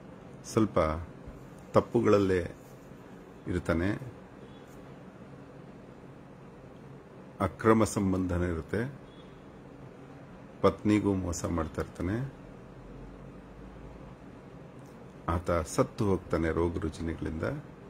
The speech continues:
ಆತನ ಪತ್ನಿ ಮಕ್ಕಳೊಡನೆ almost ಅನಾಥೆ ಆಗ್ತಾಳೆ. ಆ ಸಂದರ್ಭದಲ್ಲಿ ಆಕೆಯ ತಮ್ಮ ಅಕ್ಕನನ್ನ ನೋಡ್ಲಿಕ್ಕೆ ಊರಿಗೆ ಬರ್ತಾನೆ.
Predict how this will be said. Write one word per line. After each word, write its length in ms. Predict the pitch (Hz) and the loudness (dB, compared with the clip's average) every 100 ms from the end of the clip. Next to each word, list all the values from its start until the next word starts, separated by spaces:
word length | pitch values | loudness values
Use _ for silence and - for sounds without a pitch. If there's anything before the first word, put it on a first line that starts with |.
| - - - - - - - - - - - - - - - - - - - | -16 -16 -16 -16 -16 -16 -16 -16 -16 -16 -16 -16 -18 -16 -16 -16 -16 -10 2
ಆತನ 340 | 98 98 92 | 2 4 0
ಪತ್ನಿ 680 | 87 - 104 - 113 85 78 - - | 2 4 2 4 2 4 2 -4 2
ಮಕ್ಕಳೊಡನೆ 760 | 95 98 - 107 90 85 87 101 | 6 6 6 6 8 6 4 4
almost 720 | 92 87 92 117 156 170 - | 2 6 8 10 10 6 0
ಅನಾಥೆ 500 | - 90 95 95 101 | 2 4 4 2 -2
ಆಗ್ತಾಳೆ. 520 | 78 - 76 76 135 - - - - - - - - - - - - - - - 85 | -4 -6 -4 -4 -4 -10 -16 -18 -16 -16 -16 -16 -16 -16 -16 -16 -16 -16 -16 -8 0
ಆ 120 | 87 | 0
ಸಂದರ್ಭದಲ್ಲಿ 760 | - 87 85 92 98 107 147 - - - - - - - - - | 2 2 2 2 4 6 6 4 -6 -16 -16 -16 -14 -14 -2 6
ಆಕೆಯ 460 | 92 - - 95 | 6 6 2 0
ತಮ್ಮ 600 | - - 107 120 85 76 131 - - - - - - - - - - 101 | 2 6 8 8 6 2 -4 -10 -16 -16 -18 -18 -16 -16 -16 -16 -2 0
ಅಕ್ಕನನ್ನ 520 | 101 - 131 104 92 | 2 8 8 10 6
ನೋಡ್ಲಿಕ್ಕೆ 500 | 85 82 80 85 120 | 4 4 2 2 4
ಊರಿಗೆ 440 | 110 120 110 82 | 6 6 6 2
ಬರ್ತಾನೆ. 500 | - - 67 87 135 | -4 -4 -2 0 -2